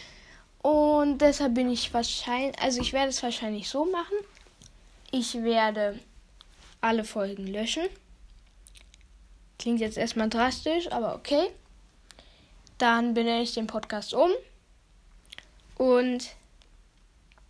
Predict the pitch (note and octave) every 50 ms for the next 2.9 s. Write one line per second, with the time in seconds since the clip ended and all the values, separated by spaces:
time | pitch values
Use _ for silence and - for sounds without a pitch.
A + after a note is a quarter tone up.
0 | - _ _ _ _ - - - - - - _ _ - A3+ A3+ A3+ A3 A3 A3
1 | A3+ A#3+ A#3 - - - - - - - - A3 A#3 A#3+ A#3 - - A3 A3 A3
2 | - A#3+ A3+ A3 A3 - - - D#4 D4+ D#4+ D#4+ D#4+ D#4 - F4 F#4